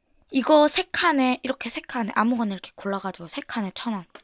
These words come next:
이거 천 원, 이렇게 천 원, 천 원. 이 양은 그대로 드릴게요. 더 필요하시면 제가 토핑 스티커도 드리거든요. 토핑 세 칸 천 원.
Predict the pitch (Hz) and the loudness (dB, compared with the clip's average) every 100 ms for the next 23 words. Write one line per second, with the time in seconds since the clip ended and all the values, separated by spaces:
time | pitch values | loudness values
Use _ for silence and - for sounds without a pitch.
0 | _ _ _ - - - 254 247 262 269 | _ _ _ -8 -6 -4 -2 2 2 0
1 | _ 196 - - 220 208 226 233 - _ | _ -18 -14 -10 -8 -4 -4 -6 -10 _
2 | - - 175 165 - _ _ - - 277 | -12 -8 -10 -12 -20 _ _ -20 -4 2
3 | 294 262 233 254 240 240 254 220 - - | 6 8 8 6 2 6 6 6 -4 -10
4 | - 170 156 - - - 311 - 339 359 | -12 -12 -12 -18 -12 2 2 4 6 8
5 | 349 285 240 196 196 - - 311 - - | 6 2 0 -2 -6 -8 -6 -4 -4 -4
6 | - 285 - 294 185 170 175 240 - - | -4 -4 -4 -4 -6 -10 -6 -6 -4 -12
7 | - - - _ _ _ _ _ - _ | -12 -20 -20 _ _ _ _ _ -20 _
8 | _ _ _ _ _ _ _ - - _ | _ _ _ _ _ _ _ -20 -20 _
9 | 311 311 311 320 330 - - _ _ _ | -4 -2 -2 -4 -8 -16 -20 _ _ _
10 | _ _ _ _ _ _ _ _ _ _ | _ _ _ _ _ _ _ _ _ _
11 | _ _ - - - - 269 269 285 294 | _ _ -18 -18 -14 0 4 6 6 4
12 | 294 - _ _ _ _ _ _ _ _ | -2 -12 _ _ _ _ _ _ _ _
13 | _ _ _ _ _ - - 254 233 | _ _ _ _ _ -16 -4 -2 -2